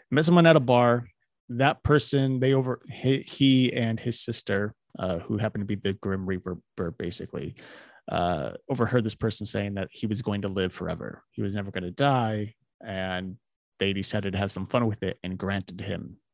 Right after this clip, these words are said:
that wish. And Morpheus, or the Sandman, said that he would visit him at that bar on the same day every hundred years they would meet up. And so they did. Fifteen hundreds and the sixteen hundreds and seventeen, eighteen, nineteen, all the way up to two thousand.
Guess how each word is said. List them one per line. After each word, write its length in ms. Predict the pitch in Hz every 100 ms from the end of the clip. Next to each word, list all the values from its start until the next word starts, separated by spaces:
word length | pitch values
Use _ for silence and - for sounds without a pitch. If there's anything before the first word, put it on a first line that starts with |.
| -
that 180 | 90 -
wish. 360 | 87 - - - - 123 - - 101
And 120 | 98
Morpheus, 640 | 107 107 - 98 98 -
or 240 | 92 87 85
the 80 | 95
Sandman, 580 | - 95 92 90 92 -
said 360 | - - 95 92
that 160 | 90
he 160 | - 107
would 180 | 98 95
visit 280 | 127 123 120
him 260 | 117 110
at 220 | 107 117
that 200 | 131 98
bar 220 | 110 104 101
on 80 |
the 80 | 85
same 500 | - - 120 120 107
day 460 | 107 101 101 101 - _ _ -
every 540 | 110 110 101 104 - _ _ _ _
hundred 420 | - 110 104 98
years 480 | 92 82 - - - - _
they 60 | 92
would 160 | 87
meet 140 | 85 80
up. 200 | - 95
And 100 | 101
so 120 | 113
they 100 | 117
did. 300 | 120 85 - _ - _ _
Fifteen 260 | 156 143 131
hundreds 460 | 120 127 127 117 107
and 80 |
the 60 | 98
sixteen 400 | - 123 - 113
hundreds 340 | 110 107 98
and 80 | 90
seventeen, 500 | - 113 104 - 101 95
eighteen, 420 | 104 - 101 98
nineteen, 460 | 101 98 - 104 95
all 180 | 104 104
the 60 |
way 80 | 104
up 100 | 98
to 80 | -
two 200 | - 113
thousand. 640 | - 151 180 139 95 92